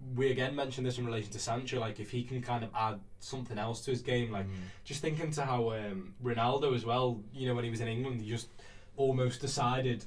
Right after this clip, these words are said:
Speaker 1: "I'm gonna make myself really good in the air," and he
Speaker 2: Mm.
Speaker 1: went off and made himself incredible, you know, in the air. If he could do something like that, um, you know, that could add a little tool to his box. And,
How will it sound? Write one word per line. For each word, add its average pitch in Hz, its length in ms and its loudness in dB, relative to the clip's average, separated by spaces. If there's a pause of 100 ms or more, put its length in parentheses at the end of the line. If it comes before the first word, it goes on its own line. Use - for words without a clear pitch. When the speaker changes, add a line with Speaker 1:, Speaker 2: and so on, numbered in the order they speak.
Speaker 1:
"I'm 123 180 2
gonna 117 120 2
make 117 140 0
myself 120 280 0
really 117 220 4
good 120 120 2
in 120 100 0
the 113 100 2
air," 131 360 4
and 117 120 -2
he 113 200 0
Speaker 2:
Mm. - 20 2
Speaker 1:
went 120 200 2
off 123 260 0
and 117 260 -2
made 120 180 2
himself 117 600 -4
incredible, 120 760 -2
you 123 120 -4
know, 110 120 -4
in 113 140 -4
the 107 60 -2
air. 123 200 0
If 123 80 -2
he 123 80 -2
could 113 160 -6
do 123 140 2
something 117 280 -6
like 101 220 -4
that, 113 240 2 (380)
um, 104 360 -4 (100)
you 113 120 -6
know, 104 100 -6
that 98 120 -8
could 110 80 -6
add 104 80 -6
a - 20 -2
little 98 160 -6
tool 104 220 -6
to - 60 -14
his 98 100 -8
box. - 360 -8
And, 95 160 -8